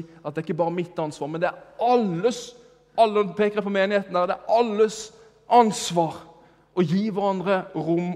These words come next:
og tid, for vi er jo et nådesfellesskap som peker på Jesus. Ikke et utstillingsvindu med perfekte mennesker, sånn har menigheter mange ganger vært.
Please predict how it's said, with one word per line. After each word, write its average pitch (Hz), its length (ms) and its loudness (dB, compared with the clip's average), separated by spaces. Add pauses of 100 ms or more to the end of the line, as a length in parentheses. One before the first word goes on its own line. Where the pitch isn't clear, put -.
og 165 160 -6
tid, 175 320 -6
for 214 80 -4
vi 202 160 -2
er 208 160 2
jo 202 80 0
et 202 160 -8
nådesfellesskap 180 1500 -10 (460)
som 160 180 -8
peker 196 640 2
på 202 160 6
Jesus. 208 480 0 (420)
Ikke - 220 -8
et - 80 -20 (160)
utstillingsvindu 185 1080 -4
med 160 160 -6
perfekte 185 540 -6
mennesker, 175 400 -4
sånn 196 160 0
har 185 80 0
menigheter 185 340 0
mange 185 200 2
ganger 196 180 4
vært. - 320 -4